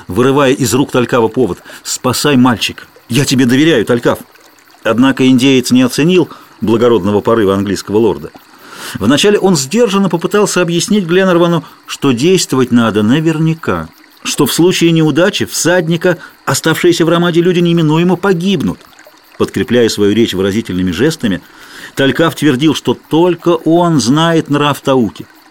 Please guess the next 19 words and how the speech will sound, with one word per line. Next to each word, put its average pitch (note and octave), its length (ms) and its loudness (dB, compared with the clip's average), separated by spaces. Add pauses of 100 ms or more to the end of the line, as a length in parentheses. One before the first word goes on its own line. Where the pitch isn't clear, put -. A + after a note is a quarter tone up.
(460)
Стало C#3+ 300 0
быть, C3+ 240 -2
он D3+ 180 2
сумеет C#3 520 0
заставить B2+ 580 0
лошадь C3 320 0
развить A2+ 360 0
нужную G#2+ 320 0
скорость F3+ 380 0
и D3+ 100 -2
увести D3+ 440 0
волков F3 360 2
за D3+ 100 -6
собой. F3+ 380 0 (1040)
Но G#2+ 160 0
Гленнерван A2+ 580 0
в F2+ 40 -4
ослеплении B2 480 0
упорствовал. A#2+ 640 -2